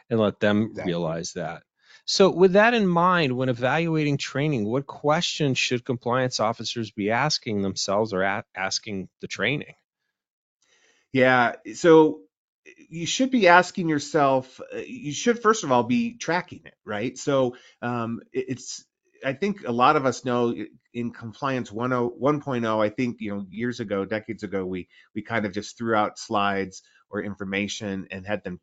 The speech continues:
Speaker 2: we checked a box saying that we did our training this year. Really what's expected, and, and this is brought up in the D O J's, uh,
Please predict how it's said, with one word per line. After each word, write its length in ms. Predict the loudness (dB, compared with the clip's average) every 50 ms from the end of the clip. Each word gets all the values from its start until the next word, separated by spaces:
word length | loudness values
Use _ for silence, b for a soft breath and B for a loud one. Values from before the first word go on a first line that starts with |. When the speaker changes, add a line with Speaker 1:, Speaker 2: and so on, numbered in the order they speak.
| _ _ -14
Speaker 2:
we 120 | -14 -14
checked 340 | -12 -8 -4 -4 -4 -4 -6
a 40 | -8
box 460 | -2 0 2 2 0 -2 -4 -10 -12
saying 160 | -10 -4 0
that 180 | 0 0 0 0
we 100 | -2 -2
did 140 | 0 0 0
our 140 | 0 -2 -4
training 500 | -6 -8 -6 -6 -6 -6 -8 -12 -14 -14
this 260 | -14 -14 -14 -14 -14
year. 220 | -16 -18 -18 -20 _ B B B B B B B _ _ _ _ _ _ -12 -2 4
Really 280 | 6 6 8 8 8
what's 240 | 6 6 4 2 0
expected, 540 | -8 -6 0 0 0 0 0 0 -2 0 0
and, 280 | 0 -2 -2 -6 -8 -8
and 160 | -8 -6 -6
this 160 | -6 -6 -6 -8
is 80 | -6
brought 260 | -2 2 2 4 4
up 160 | 4 2 2 0
in 80 | -6
the 120 | -6 -6 -6
D 200 | -4 -2 -2 0
O 80 | -2
J's, 600 | -2 -2 -2 0 0 0 0 -2 -2 -6 -10 -12
uh, 240 | -12 -10 -10 -10